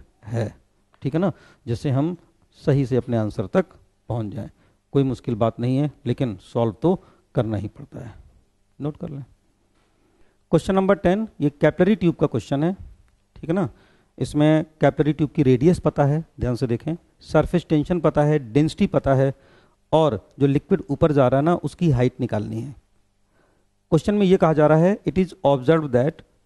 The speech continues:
two tangents drawn from liquid glass interface opposite sides of the capillary make an angle sixty degree with each other", ठीक है ना। तो ध्यान से देखें,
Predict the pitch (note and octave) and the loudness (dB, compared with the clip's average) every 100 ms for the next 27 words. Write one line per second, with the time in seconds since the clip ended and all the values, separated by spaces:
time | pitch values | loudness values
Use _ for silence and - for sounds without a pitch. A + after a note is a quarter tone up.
0 | _ _ - G#3+ A3+ - D#3 C#3+ D#3 F3+ | _ _ 0 0 0 -2 0 2 2 0
1 | D3 A2+ D3 D#3+ D3+ D3+ C#3 B2+ - C3 | -6 -2 0 0 0 0 2 0 -2 -2
2 | B2 B2 - A2 A#2+ - C#3 C#3+ _ _ | 2 0 0 -6 -6 -4 -6 -6 _ _
3 | _ _ _ _ _ _ _ _ _ _ | _ _ _ _ _ _ _ _ _ _
4 | _ - E3 F#3 F3 - D3+ C3 A#2 B2+ | _ -2 2 2 2 0 0 0 -2 -2
5 | - - A2 A2+ - - D3+ D#3 D3+ D#3 | -4 -4 -8 -10 -10 -2 0 2 2 0
6 | D#3 - - C3 B2+ C3+ C3+ D#3+ - _ | -2 -8 -8 -2 0 0 0 0 -4 _
7 | _ _ - A2+ - G#2 F#2+ - - _ | _ _ -6 -6 -6 -14 -14 -18 -20 _
8 | _ _ - D3 F3 - - - E3+ F3 | _ _ -8 -4 -4 -6 -16 -6 2 2
9 | E3 B2+ A2 A2+ | 2 0 -4 -6